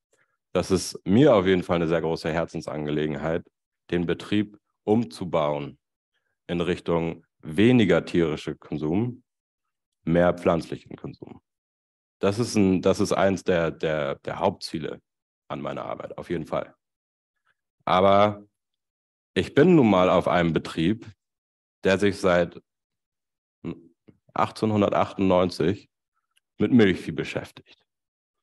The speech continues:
Da ist jedes kleinste Detail darauf ausgelegt, möglichst effizient Milch zu produzieren. Außerdem sind Kredite am Laufen, nicht zu knapp,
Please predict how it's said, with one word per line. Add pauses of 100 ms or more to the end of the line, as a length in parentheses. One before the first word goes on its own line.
(420)
Da
ist
jedes
kleinste
Detail
darauf
ausgelegt, (320)
möglichst
effizient
Milch
zu
produzieren. (1300)
Außerdem
sind
Kredite
am
Laufen, (300)
nicht
zu
knapp,